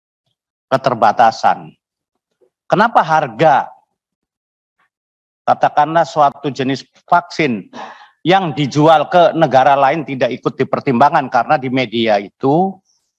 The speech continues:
kabarnya kita itu membeli vaksin yang jauh lebih mahal daripada negara lain membelinya gitu. Apakah itu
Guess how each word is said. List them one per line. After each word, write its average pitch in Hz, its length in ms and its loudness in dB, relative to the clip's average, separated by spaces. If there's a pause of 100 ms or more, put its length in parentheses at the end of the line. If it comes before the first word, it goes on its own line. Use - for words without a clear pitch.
(300)
kabarnya 131 880 -2 (400)
kita - 320 -6
itu 147 320 -4
membeli 123 500 0
vaksin 156 720 -6 (320)
yang 123 160 0
jauh 120 240 4
lebih 123 240 0
mahal 127 400 -2
daripada 113 800 -2 (560)
negara 117 320 -2
lain 117 320 -2
membelinya 107 800 -4
gitu. 87 400 -16
Apakah 180 480 -2
itu 175 80 -8